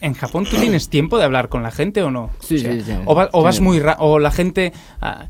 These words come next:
Speaker 1: quizá tú sí, porque piensas
Speaker 2: Ujú.
Speaker 1: diferente, pero en general la gente, ah,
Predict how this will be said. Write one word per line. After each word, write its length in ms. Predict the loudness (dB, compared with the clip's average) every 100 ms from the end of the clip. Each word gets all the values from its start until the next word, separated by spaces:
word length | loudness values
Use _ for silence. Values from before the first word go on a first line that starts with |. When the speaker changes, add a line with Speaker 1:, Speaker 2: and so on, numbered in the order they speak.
| -14
Speaker 1:
quizá 260 | -10 -10 -8
tú 100 | -6
sí, 320 | 0 0 0 -8 -16
porque 220 | -16 -16
piensas 280 | -8 -6 -4
Speaker 2:
Ujú. 40 | -2
Speaker 1:
diferente, 260 | -2 -2
pero 100 | -2 -4
en 60 |
general 440 | 0 0 2 0 -2
la 80 |
gente, 360 | -2 0 0 0 -4 -20 -14
ah, 180 | -14